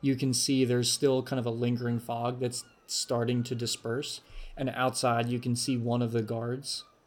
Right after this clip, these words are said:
um, that was searching for you, kind of looking around through the crowd and questioning people.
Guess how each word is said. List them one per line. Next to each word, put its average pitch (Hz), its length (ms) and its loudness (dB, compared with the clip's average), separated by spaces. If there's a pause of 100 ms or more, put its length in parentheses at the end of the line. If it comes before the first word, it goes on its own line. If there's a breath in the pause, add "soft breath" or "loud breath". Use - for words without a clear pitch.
(140)
um, 113 500 -2
that 113 160 -6
was 110 120 -4
searching 113 400 -4
for 147 160 -4
you, 165 320 -2 (360 soft breath)
kind 127 180 0
of 120 120 -2
looking 123 320 2
around 120 220 2
through 120 160 -4
the 113 60 0
crowd 110 300 -4
and 117 80 -8
questioning 123 400 -10
people. - 320 -14